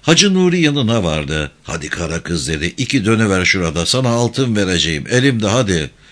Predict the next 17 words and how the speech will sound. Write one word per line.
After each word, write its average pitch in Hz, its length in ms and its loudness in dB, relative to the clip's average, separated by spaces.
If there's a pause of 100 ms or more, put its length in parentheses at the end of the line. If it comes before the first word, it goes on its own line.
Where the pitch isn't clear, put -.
(180)
Korkusundan 85 760 -4
titriyordu. 78 840 -4 (1300)
"Hadi 82 300 -2
kızım, 90 360 -2
korkma, 101 420 0
oyna 107 320 2
hadi, 113 320 0
bu 110 140 0
efendiler 131 460 2
iyi 135 180 2
adamlar, 147 460 0
sana 160 320 2
bir 156 40 2
şey 170 180 4
yapmazlar, 170 560 2
hadi 165 240 2
başla." 170 460 0